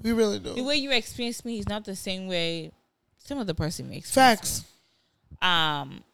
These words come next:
Speaker 2: so that plays a major fact because to you, this person may show, and even to the general, this person may show as the sweetest,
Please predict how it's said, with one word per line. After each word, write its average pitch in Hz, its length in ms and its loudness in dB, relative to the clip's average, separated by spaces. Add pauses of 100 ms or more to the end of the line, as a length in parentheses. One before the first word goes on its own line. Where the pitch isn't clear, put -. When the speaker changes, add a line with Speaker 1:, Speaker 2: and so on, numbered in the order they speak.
(380)
Speaker 2:
so 214 500 4
that 233 240 2
plays 254 180 0
a 208 40 0
major 190 260 -2
fact 196 240 0
because 190 480 -4
to 202 140 -6
you, 214 400 -2
this 196 220 -4
person 185 380 -8
may 143 140 -10
show, 170 280 -2
and 165 100 -6
even 330 200 -6
to 220 120 -10
the 156 140 -8
general, 180 600 -6
this 190 140 -14
person 190 380 -6
may 151 100 -8
show 180 240 -6
as 131 300 -10 (400)
the 170 80 -8
sweetest, 160 680 -8